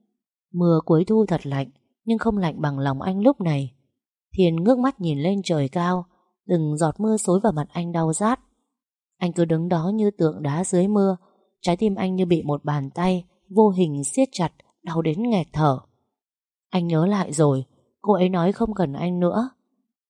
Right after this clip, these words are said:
Thiên, anh cũng có lúc bất lực và đau khổ thế này. Anh lầm lũi bước đi trong cơn mưa, rồi leo lên xe phóng thẳng đến quán bar của Minh uống rượu giải sầu. Nhưng càng uống lại càng tỉnh,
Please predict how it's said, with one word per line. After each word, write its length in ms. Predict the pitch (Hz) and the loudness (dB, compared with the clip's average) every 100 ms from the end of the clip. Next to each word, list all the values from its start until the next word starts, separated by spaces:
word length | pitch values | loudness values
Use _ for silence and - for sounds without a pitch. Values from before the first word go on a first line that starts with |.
| _ | _
Thiên, 340 | - 196 185 175 - _ _ | 0 2 2 -2 -14 _ _
anh 160 | - 190 | -2 0
cũng 160 | 202 | 0
có 100 | 208 | 2
lúc 180 | 196 262 - | 4 4 4
bất 160 | 254 | 2
lực 200 | 196 147 - | 2 2 0
và 140 | 143 | -2
đau 180 | 151 160 | 0 0
khổ 260 | 165 147 139 | 2 0 0
thế 180 | 151 | -2
này. 300 | 208 185 139 131 _ _ _ _ _ _ _ _ _ _ _ | 0 0 0 -6 _ _ _ _ _ _ _ _ _ _ _
Anh 160 | 185 175 | -4 0
lầm 160 | 151 | 2
lũi 200 | 143 156 | 2 2
bước 200 | 202 240 | 4 2
đi 220 | 208 196 185 | 4 4 4
trong 200 | 196 185 | 0 0
cơn 260 | 196 190 | 0 2
mưa, 260 | 190 190 190 - _ _ _ - | 2 2 0 -6 _ _ _ 0
rồi 300 | 175 151 143 | 4 4 4
leo 160 | 185 | 2
lên 160 | 196 185 | 2 2
xe 220 | 202 190 | 2 0
phóng 260 | 185 170 202 | 0 -4 -2
thẳng 160 | 202 | -2
đến 180 | 147 156 | -2 0
quán 220 | 175 165 | 0 0
bar 220 | 196 190 | 2 0
của 120 | 180 151 | 2 0
Minh 240 | 165 170 | 0 0
uống 220 | 160 165 | 0 0
rượu 280 | 202 202 156 | 2 2 2
giải 240 | 151 135 | 0 0
sầu. 360 | 123 151 139 131 - _ _ _ _ - | 0 0 2 0 -8 _ _ _ _ 0
Nhưng 180 | 220 | 0
càng 200 | 214 156 | 2 -2
uống 300 | 156 160 190 | 2 2 2
lại 180 | 247 208 | 2 2
càng 260 | - 151 139 | 0 -2 0
tỉnh, 280 | 165 143 | 0 0